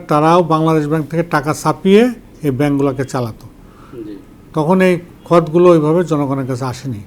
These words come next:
Speaker 1: তো যখন টাকা ছাপানো বন্ধ হয়ে গেল এবং সরকার পালিয়ে গেল, তখন এই ব্যাংকগুলোর দুরবস্থা দেখা দিল এবং প-, পোকা-, যেটা ছিল আগে, অর্থাৎ কার্পেটের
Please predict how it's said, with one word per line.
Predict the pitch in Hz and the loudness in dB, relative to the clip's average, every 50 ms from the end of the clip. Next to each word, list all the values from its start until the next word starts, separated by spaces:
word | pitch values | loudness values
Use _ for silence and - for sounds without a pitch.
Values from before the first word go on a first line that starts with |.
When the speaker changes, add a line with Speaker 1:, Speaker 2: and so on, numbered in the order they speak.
| - - - - - - - - - - - - - | -20 -20 -20 -20 -20 -20 -20 -20 -20 -20 -20 -8 -6
Speaker 1:
তো | 151 131 | -2 0
যখন | 139 165 160 185 190 190 | 2 2 2 0 0 0
টাকা | - 160 - 180 175 | 0 0 0 0 -2
ছাপানো | 170 - - 160 151 175 196 214 214 | -2 -2 -4 -2 0 2 2 2 4
বন্ধ | 196 180 160 147 127 | 4 4 2 2 0
হয়ে | 127 123 120 | -2 -4 -4
গেল | 110 113 113 110 107 101 104 - - - - - - - - - - - - - - | -4 -6 -8 -10 -12 -14 -18 -20 -20 -20 -20 -20 -20 -20 -20 -20 -20 -20 -20 -12 -8
এবং | 143 139 143 143 | -6 -4 -4 -4
সরকার | 135 - - 165 156 160 185 180 170 | -4 -2 -2 -2 0 2 2 0 2
পালিয়ে | 170 175 170 160 156 147 131 120 | 2 2 2 2 2 2 0 0
গেল, | 123 120 127 143 165 175 175 170 - - - - - - - - - - - - - - - - - - - - | -2 -4 -4 -6 -8 -10 -14 -18 -20 -20 -20 -20 -20 -20 -20 -20 -20 -20 -20 -20 -20 -20 -20 -20 -20 -14 -2 0
তখন | 185 180 175 202 208 196 | 0 2 2 2 2 2
এই | 180 | 0
ব্যাংকগুলোর | 156 127 147 147 143 139 139 143 143 127 123 | 0 0 -2 -2 -2 -2 -2 -2 -4 -2 -2
দুরবস্থা | 135 131 131 123 123 120 - - - 127 | -4 -4 -2 -4 -6 -8 -10 -10 -10 -10
দেখা | 110 101 120 107 107 120 104 104 107 | -8 -8 -10 -10 -10 -12 -12 -10 -10
দিল | 117 127 165 190 - - - - - - - - - | -8 -8 -8 -10 -12 -16 -20 -20 -20 -20 -20 -10 -8
এবং | 143 135 131 - | -8 -8 -6 -6
প-, | 190 180 - - | -8 -8 -8 -8
পোকা-, | - 180 190 180 160 170 160 156 147 147 147 135 135 131 | -2 0 2 2 2 0 -6 -14 -14 -14 -12 -10 -6 -4
যেটা | 151 156 196 196 | 0 2 2 0
ছিল | 196 - - 196 208 233 | 0 0 0 4 6 8
আগে, | 226 214 185 160 170 190 240 254 247 - - - - - - - - - - - - - - 147 | 8 8 6 6 4 4 2 0 -4 -8 -14 -20 -20 -20 -20 -20 -20 -20 -20 -20 -20 -12 -10 -4
অর্থাৎ | 131 - 175 175 - | -2 0 0 -2 2
কার্পেটের | - 170 170 170 170 185 180 165 196 190 | 4 4 4 4 4 0 0 0 0 0